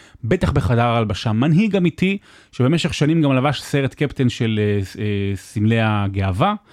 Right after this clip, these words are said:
אה, וגם היה כחלק מהקהילתיות של ליברפול, אה,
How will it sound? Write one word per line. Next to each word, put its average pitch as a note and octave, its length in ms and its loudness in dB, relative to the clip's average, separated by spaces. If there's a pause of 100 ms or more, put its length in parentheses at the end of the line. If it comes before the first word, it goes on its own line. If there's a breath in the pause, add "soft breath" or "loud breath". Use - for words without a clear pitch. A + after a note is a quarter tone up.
(580 loud breath)
אה, A2+ 520 2
וגם A2+ 720 2
היה C3 260 2
כחלק F#3+ 680 -2
מהקהילתיות C#3 800 0
של - 120 -2
ליברפול, D#3+ 800 0 (440 loud breath)
אה, A2 60 -4